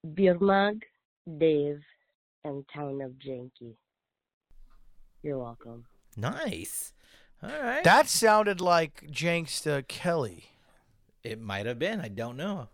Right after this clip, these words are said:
Speaker 2: I cut it off before that. But
Speaker 3: Okay,
Speaker 2: yeah,
Speaker 3: great.
Speaker 2: did you ever see that movie, The House of Gucci?
Speaker 3: No, is that what she was referring to? I, I did not. I, I went to go see when that came out. I was, I was uh, Ghostbustering it up.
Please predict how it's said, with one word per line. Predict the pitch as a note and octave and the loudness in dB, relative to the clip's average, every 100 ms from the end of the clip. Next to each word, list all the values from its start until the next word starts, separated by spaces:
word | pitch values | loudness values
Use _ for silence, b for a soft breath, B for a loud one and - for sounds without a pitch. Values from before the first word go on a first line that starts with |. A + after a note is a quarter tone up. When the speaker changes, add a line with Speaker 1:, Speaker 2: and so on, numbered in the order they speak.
| _ - | _ -14
Speaker 2:
I | |
cut | G2+ A#2 | -10 -8
it | A#2 | -6
off | - - - | -8 -8 -10
before | C3+ D#3+ G3+ | -10 -8 -8
that. | G#3 - B B B B - | -10 -16 B B B B 2
But | E3+ D3 | 4 4
Speaker 3:
Okay, | F3 - G#3 | 2 4 4
Speaker 2:
yeah, | |
Speaker 3:
great. | D#3 G#2+ B2 - C3+ | 6 2 0 -10 -10
Speaker 2:
did | C#3 | -4
you | E3+ | 2
ever | A3+ G#3+ | 2 2
see | G#3 G#3 | -2 2
that | G3+ G3 | 4 4
movie, | G3+ G3+ | 2 2
The | F#3+ | 0
House | D#3 D#3 D#3+ | 2 2 0
of | C#3+ | -6
Gucci? | D#3+ E3 G3 E3 _ _ _ _ _ _ _ _ _ _ b - | -6 -6 -10 -10 _ _ _ _ _ _ _ _ _ _ b 2
Speaker 3:
No, | E3+ G3+ F3+ D#3+ | 8 10 8 4
is | E3 E3 C3 | 0 0 6
that | E3+ E3+ | 6 6
what | D#3+ | 0
she | F3+ | -2
was | D#3+ D3 | 0 -2
referring | - D#3+ E3 | 0 0 0
to? | D#3+ F3 F3 | 0 0 4
I, | D3 D3 C#3+ | 4 4 4
I | D3 | 2
did | C#3+ | 0
not. | E3 E3 D#3+ | 2 4 4
I, | D3+ E3 E3 E3 - | 4 4 2 0 -2
I | D3+ F3 | 4 4
went | F#3+ G3 - | 6 2 2
to | F3+ | -2
go | E3 | -2
see | D3+ - E3 D#3 D#3 | 0 -2 -2 -2 -2
when | D3+ | 2
that | D#3 D3+ | 2 2
came | D#3 D3 | 0 0
out. | C#3+ | 2
I | C#3+ | 2
was, | D3 C3 | 2 0
I | C#3+ | 0
was | C#3 B2+ B2+ - | 0 -2 -10 -4
uh, | A#2+ A#2 | -4 -2
Ghostbustering | A#2+ B2+ - A#2 - A#2 G#2+ | 0 -2 -2 -6 -6 -8 -6
it | G#2+ | -4
up. | G#2 G2 | -6 -4